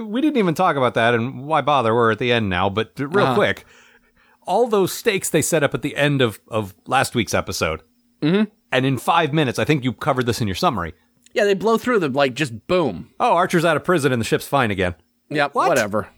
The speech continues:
Speaker 1: <sighs> I mean, yeah, they had to steal that thing.
Speaker 2: Yeah,
Speaker 1: Had
Speaker 2: but,
Speaker 1: to.
Speaker 2: I mean, like, all the other damage,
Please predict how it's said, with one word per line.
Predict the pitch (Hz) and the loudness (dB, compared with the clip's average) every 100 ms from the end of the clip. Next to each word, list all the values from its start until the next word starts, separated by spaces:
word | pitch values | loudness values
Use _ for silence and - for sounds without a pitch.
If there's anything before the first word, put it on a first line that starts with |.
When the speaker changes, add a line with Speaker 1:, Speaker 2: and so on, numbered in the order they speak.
| _ | _
Speaker 1:
<sighs> | - 131 110 87 - - _ _ _ - | -14 -8 -8 -8 -14 -20 _ _ _ -4
I | 180 | 2
mean, | 175 131 160 | 2 0 -4
yeah, | 156 | -2
they | 131 | 2
had | 123 98 | 2 0
to | |
steal | - 120 90 | 0 4 4
that | 82 - | 0 -4
thing. | 85 73 95 _ _ _ - | -6 -6 -6 _ _ _ -8
Speaker 2:
Yeah, | 196 123 | -4 -4
Speaker 1:
Had | 98 | -2
Speaker 2:
but, | 185 | -2
Speaker 1:
to. | 156 | -2
Speaker 2:
I | |
mean, | 190 190 | -2 0
like, | 185 180 | 0 0
all | 233 | 0
the | 175 | 0
other | 185 | 0
damage, | 151 127 117 104 | 0 0 -2 -4